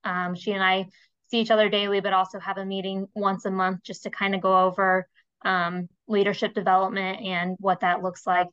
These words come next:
for myself and for our athletic programs here. Um, my previous boss, Paul Leaf, he actually, um, is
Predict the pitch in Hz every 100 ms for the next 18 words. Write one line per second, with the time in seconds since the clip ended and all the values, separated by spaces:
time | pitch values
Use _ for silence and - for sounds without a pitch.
0 | - 190 180 180 180 208 190 180 185 190
1 | 190 190 185 - 190 180 175 175 175 180
2 | 175 185 175 175 175 - 180 175 180 _
3 | _ _ _ _ - 208 202 190 190 -
4 | - 202 196 196 190 185 - 262 285 262
5 | 214 190 - 175 202 190 185 180 - -
6 | 214 202 208 202 233 214 190 196 214 196
7 | 190 185 - 180 175 170 175 - 196 175